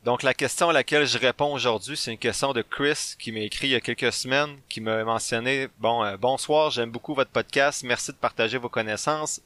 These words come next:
ça me fait plaisir mon Chris. Je me demandais quelle stratégie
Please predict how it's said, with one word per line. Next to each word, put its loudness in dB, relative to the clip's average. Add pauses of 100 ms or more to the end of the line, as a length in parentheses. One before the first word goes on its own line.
ça 0
me -4
fait 2
plaisir 0
mon -2
Chris. -2 (240)
Je -4
me 4
demandais 4
quelle 2
stratégie 0